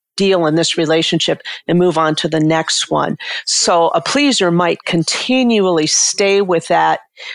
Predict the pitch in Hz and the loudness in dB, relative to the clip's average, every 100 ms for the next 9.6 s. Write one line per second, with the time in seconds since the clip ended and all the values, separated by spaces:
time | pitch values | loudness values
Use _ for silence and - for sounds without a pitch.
0 | - - 202 196 - 190 180 - 160 160 | -8 -2 0 0 0 0 0 0 0 0
1 | 151 160 160 175 180 156 - 156 - - | 0 0 0 0 0 0 0 -2 -4 -20
2 | - _ - 175 175 180 190 - - 160 | -20 _ -2 2 2 2 0 -4 -12 -2
3 | 175 175 180 170 156 143 147 - - 170 | -2 0 -2 0 0 0 -2 -2 0 0
4 | 156 - - 156 - 165 151 147 160 147 | 0 -4 -6 -4 -2 0 0 -2 -2 0
5 | 143 151 135 - - - - - - - | -2 -4 -6 -6 -4 -6 -10 -20 -20 -8
6 | - 202 170 170 165 180 175 151 - 151 | 0 2 2 0 -2 -2 0 0 -2 -2
7 | 170 277 285 247 247 226 214 254 262 247 | 0 0 0 0 -2 -2 -2 0 0 0
8 | 220 233 220 214 190 165 202 185 170 156 | -2 -2 0 0 0 0 0 2 0 -2
9 | 160 - 214 208 202 190 | -4 0 2 2 0 -2